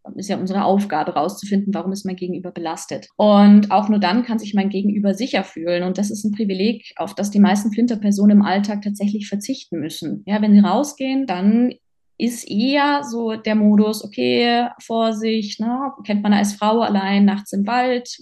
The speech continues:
wer hat sich da nicht schon umgedreht, wer kennt es nicht, wenn man irgendwie nachts vom Feiern nach Hause geht alleine und, äh, doch mal vielleicht mit der besten Freundin telefoniert oder ähnliches. Also so die Sicherheit, die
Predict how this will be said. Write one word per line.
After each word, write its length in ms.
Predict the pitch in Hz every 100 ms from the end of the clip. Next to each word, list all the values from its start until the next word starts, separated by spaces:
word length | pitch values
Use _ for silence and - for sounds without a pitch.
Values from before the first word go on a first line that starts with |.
| 233
wer 120 | 214
hat 120 | 208
sich 120 | 208
da 100 | 220
nicht 160 | 208 208
schon 120 | 208
umgedreht, 720 | 240 254 208 208 220 226 220 -
wer 100 | 202
kennt 220 | 208 202
es 120 | 202
nicht, 320 | 208 202 -
wenn 100 | 202
man 160 | 208 208
irgendwie 200 | 208 208
nachts 300 | 196 202 -
vom 140 | 214
Feiern 280 | 226 226 220
nach 140 | 214 214
Hause 280 | 214 208
geht 200 | 202 202
alleine 680 | 202 202 202 202 208 208 214
und, 440 | - 208 208 208 202
äh, 320 | - - 208
doch 180 | 208 -
mal 120 | 226
vielleicht 440 | 220 220 214 214 -
mit 140 | 208
der 60 | 208
besten 320 | 214 - 208
Freundin 380 | 202 202 208 208
telefoniert 540 | 202 202 - 202 202
oder 200 | 202 202
ähnliches. 600 | 202 208 202 202 202 202
Also 200 | - 202
so 140 | 202 214 208
die 80 | 220
Sicherheit, 640 | 208 381 370 208 202 208 214
die 220 | 220